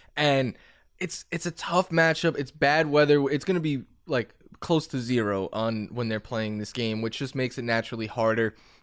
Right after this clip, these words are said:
uh, to put up big offensive numbers. And I know Diggs has played well against the Patriots this year. The first game, not so much. That was all weather related. The second game, though, yeah, he topped twenty fantasy points, but the Patriots have J C Jackson. Uh, we know that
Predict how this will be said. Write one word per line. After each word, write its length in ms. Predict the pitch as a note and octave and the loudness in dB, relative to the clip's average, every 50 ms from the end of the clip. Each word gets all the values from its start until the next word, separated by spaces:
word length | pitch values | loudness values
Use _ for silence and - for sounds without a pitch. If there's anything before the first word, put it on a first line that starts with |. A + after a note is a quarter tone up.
| _ - - | _ -4 0
uh, 140 | C3+ B2+ | 0 0
to 120 | A#2 - C3 | 0 -2 -2
put 180 | - D3+ C#3+ | 0 2 4
up 160 | C3+ B2 G2 - | 4 4 4 4
big 180 | C3+ C3 A#2 | 2 4 4
offensive 460 | A2+ A#2 A2+ - C3 A#2 A2+ - A2+ | 4 2 2 0 -2 -6 -6 -6 -6
numbers. 360 | A#2+ A#2+ A#2+ B2 B2+ B2 B2 - | -4 -2 -2 0 0 -2 -2 -2
And 140 | - D#3+ | 0 2
I 80 | E3 E3+ | 4 4
know 180 | F3 F#3+ G3 F#3+ | 6 6 6 6
Diggs 440 | D#3+ D#3+ F3 F3+ F3+ E3 C#3 - - - - - - - - | 6 6 8 8 8 6 4 -2 -12 -18 -20 -20 -16 -6 0
has 240 | - D#3 D3+ C#3 - | 4 4 4 4 2
played 300 | - - F3+ F3 D#3+ C3+ | 0 2 4 4 4 6
well 220 | C#3 D#3 D#3+ D3+ | 6 6 8 8
against 280 | D3 C3+ C#3 C#3 C3 - | 6 6 2 0 -2 -4
the 80 | A2+ | -8
Patriots 460 | - C#3+ D3 D3 - - C3+ B2+ - | -4 -2 -2 -2 -2 -4 -6 -6 -8
this 140 | - C3 - | -10 -10 -6
year. 120 | - C3+ C3 | -6 -4 -4
The 80 | C3+ | -4
first 320 | - - G3+ F#3+ F#3+ - - | 0 2 4 4 4 4 2
game, 200 | F#3 F3+ E3 D3 | 2 2 2 4
not 220 | D3 D3 D3 - | 4 2 2 2
so 120 | - E3 C#3+ | 0 -2 0
much. 300 | C3+ C#3 C3 C3 - - | 2 2 0 0 0 0
That 140 | C3 C3+ C3 | 2 2 2
was 160 | D3+ C#3 C3 | 2 0 2
all 140 | C3+ B2+ A#2+ | 2 2 4
weather 260 | A#2+ B2 A#2+ B2 B2 | 2 2 2 0 0
related. 480 | A#2 A#2+ A#2 A#2 A#2+ A#2+ A#2 A#2+ G#2+ - - - - _ - | -2 -2 0 0 0 2 0 -2 -4 -6 -14 -20 -12 _ -2
The 100 | D3 C3+ | -2 0
second 380 | - - G#3 A3+ A3+ A#3+ G#3+ | 2 2 2 2 2 2 2
game, 200 | F#3+ G3+ G3 G3 | 2 4 4 6
though, 100 | G3 G#3 | 6 6
yeah, 200 | G#3+ A#3 B3 G#3+ | 6 6 4 4
he 120 | E3 D3+ D#3+ | 4 2 -2
topped 300 | D#3 - F#3+ F3+ - - | 0 2 2 2 0 0
twenty 240 | - F3 E3 E3 | -2 -2 -2 -2
fantasy 420 | - - C#3+ C#3 C#3 C#3 - - C3 | 0 2 2 2 2 0 -2 -6 -8
points, 360 | - - C#3+ C#3 C#3 B2+ - | -6 -4 -2 -2 -2 -4 -2
but 320 | - D#3+ D#3 D#3 C#3+ - - - - - _ - | 2 4 6 6 6 2 -2 -18 -20 -20 _ -4
the 100 | - C3+ | -4 -2
Patriots 520 | - D#3 F3 F3 E3+ - E3 D#3 D3+ - | 2 4 4 4 4 2 0 -2 -2 -2
have 140 | - C3+ B2+ | -4 -6 -4
J 180 | A2+ C3 C3 C3 | -2 -2 -2 -2
C 160 | B2+ - A#2 | -2 -6 -8
Jackson. 640 | G#2 - C3 C3+ C#3+ C#3 - - D#3 D3 C#3 C3 - - - - - _ _ - - - | -2 2 2 2 2 2 0 0 0 0 0 0 -4 -10 -20 -20 -20 _ _ -8 0 2
Uh, 160 | C#3 B2+ A#2 | 4 4 4
we 140 | A#2+ C#3 C#3+ | 4 4 4
know 320 | D3 D3 D3+ D3+ D#3 D3+ | 6 6 8 8 8 8
that 320 | C#3+ D3+ D3 C#3 C3 - | 8 6 6 6 4 0